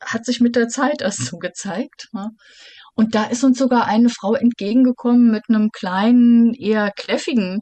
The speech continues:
Hund. Und Willi ist an dem vorbei, als, als, also total, als wäre sie total souverän, ja. Und die Frau hat noch wirklich zu ihrem Hund gedacht, „Siehst du mal, wie gut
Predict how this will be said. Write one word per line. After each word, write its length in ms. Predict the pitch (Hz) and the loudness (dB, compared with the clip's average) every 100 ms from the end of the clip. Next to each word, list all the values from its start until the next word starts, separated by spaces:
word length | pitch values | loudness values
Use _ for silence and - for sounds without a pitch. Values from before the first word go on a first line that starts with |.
| - | 0
Hund. 340 | 220 349 - _ _ _ _ _ _ _ _ _ 175 | 0 0 -6 _ _ _ _ _ _ _ _ _ -4
Und 300 | 196 190 - | -4 -4 -6
Willi 240 | 190 226 | 0 0
ist 280 | 220 208 - | 0 -6 -4
an 120 | 196 | -4
dem 220 | 190 180 190 | -2 -4 -6
vorbei, 640 | - 165 - - 175 247 | -6 -10 -10 -8 -2 -2
als, 360 | - 185 - - | -2 -10 -12 -20
als, 420 | - 151 - - - - | -16 -14 -14 -18 -20 -20
also 160 | - 151 | -18 -14
total, 600 | - 190 160 165 247 - | -12 -12 -6 -2 0 0
als 200 | 202 - | -4 -4
wäre 160 | 196 | 0
sie 120 | 220 214 | 0 -2
total 480 | 196 202 190 233 | -6 -6 -2 -2
souverän, 680 | 359 240 214 220 196 175 214 494 - _ _ | -4 -6 -2 -2 -2 -2 -2 -2 -10 _ _
ja. 240 | 196 190 220 - - - - - _ - | -6 -4 -6 -12 -20 -20 -20 -20 _ -2
Und 140 | 220 | 0
die 100 | 220 | 0
Frau 300 | 214 180 233 | -2 0 0
hat 140 | 247 | 0
noch 180 | 240 233 | 0 -2
wirklich 280 | 208 233 254 | -2 -2 -4
zu 120 | - | -4
ihrem 240 | 233 220 247 | -2 4 4
Hund 160 | 247 | 4
gedacht, 240 | - 202 190 | 0 -4 -4
„Siehst 300 | - 233 247 | 0 0 2
du 60 | 294 | 2
mal, 220 | 233 196 180 | 2 2 -2
wie 260 | 185 208 - | -4 -4 -4
gut 220 | 185 | -12